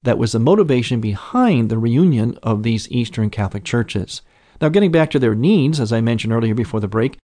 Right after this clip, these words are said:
the Eastern Catholic churches found themselves more and more disconnected from their patriarch in Constantinople, 'cause Constantinople was overrun by the Turks at that time. This is in the fifteenth century.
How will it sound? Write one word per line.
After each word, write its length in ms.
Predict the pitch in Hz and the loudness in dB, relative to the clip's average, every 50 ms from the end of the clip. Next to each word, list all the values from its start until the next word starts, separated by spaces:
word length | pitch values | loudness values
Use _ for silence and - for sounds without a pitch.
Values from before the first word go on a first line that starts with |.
| _ _ - | _ _ -4
the 360 | - 123 127 127 127 - - _ | 0 2 2 2 2 -2 -2 _
Eastern 280 | 170 208 - - 214 | 0 0 2 0 0
Catholic 260 | - 185 160 139 113 | 0 0 0 0 -2
churches 480 | - - 113 110 - - 131 147 143 - | -2 -2 -2 -2 0 0 0 0 0 0
found 240 | - 156 165 175 190 | -2 0 2 2 2
themselves 320 | 180 - - 139 135 120 | 2 2 2 0 2 2
more 160 | 120 120 127 | 2 2 2
and 60 | 123 120 | 2 2
more 100 | 117 107 | 0 0
disconnected 600 | 113 117 - - - 110 104 95 - 170 160 - | 0 -2 -2 -2 0 0 0 0 0 -2 -2 0
from 140 | 127 107 | 0 0
their 100 | 104 101 | 2 0
patriarch 600 | 98 - - 120 110 - - 110 104 113 135 - | -2 0 0 0 0 0 0 0 2 2 2 0
in 80 | 139 113 | -2 -4
Constantinople, 800 | - - 113 107 - - 110 98 - 104 101 95 98 139 190 220 | 0 0 -2 0 0 -2 -4 -2 -2 -2 -2 -2 0 2 0 0
'cause 300 | 202 - 120 104 101 - - _ | 2 0 -2 -2 -2 -4 -10 _
Constantinople 720 | - - 127 131 123 - 139 120 - 117 123 135 160 196 180 | -4 -2 0 0 0 0 -2 -4 -2 2 2 2 2 2 2
was 160 | 131 113 110 | 2 2 2
overrun 480 | 113 107 101 98 101 104 104 123 151 139 | 2 2 0 0 2 2 0 2 2 0
by 180 | 117 107 101 | 0 0 0
the 200 | 98 101 98 101 | 0 0 -2 -4
Turks 340 | - - - 127 135 - - | -6 -2 -2 -2 -2 0 -4
at 80 | 92 - | -6 -4
that 220 | 107 98 - - | -4 -4 -6 -4
time. 300 | - 104 104 104 123 147 | -2 0 0 2 2 0
This 120 | 139 - | -2 -4
is 80 | 117 107 | -4 -4
in 60 | 101 | -2
the 80 | 107 101 | -2 -2
fifteenth 440 | - 117 104 - - 110 101 95 - | -2 -4 -4 -4 -4 -4 -4 -2 -2
century. 440 | - 117 110 107 - - 113 156 | -2 -2 -2 -2 -2 -2 -2 -2